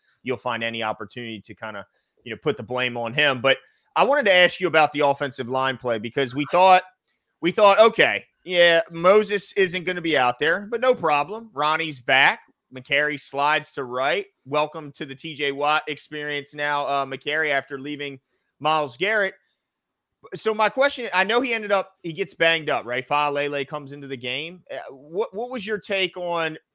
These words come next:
how McCary was playing before the injury and how things changed after Faalele came in?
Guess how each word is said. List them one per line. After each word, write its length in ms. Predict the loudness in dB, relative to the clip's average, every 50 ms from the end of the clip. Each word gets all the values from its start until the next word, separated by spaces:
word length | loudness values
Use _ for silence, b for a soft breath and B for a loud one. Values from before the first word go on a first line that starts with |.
| _ -6
how 240 | 0 0 2 2
McCary 440 | 0 -2 -2 2 4 4 4 4 2
was 140 | -2 -6 -6
playing 300 | -6 -4 -4 -2 -4 -4
before 320 | -8 -8 -6 -4 -4 -4
the 120 | -4 -4 -6
injury 400 | -8 -8 -8 -6 -4 -4 -2 -2 -4
and 120 | -4 0
how 200 | 0 0 0 -2
things 260 | -4 -8 -12 -12 -12
changed 500 | -10 -8 -6 -4 -4 -4 -6 -8 -8 -4
after 280 | -4 -4 -4 -4 -8 -6
Faalele 600 | -4 -2 -2 -2 -2 -4 -6 -6 -6 -8 -10 -10 _
came 120 | -16 -18
in? 80 | -18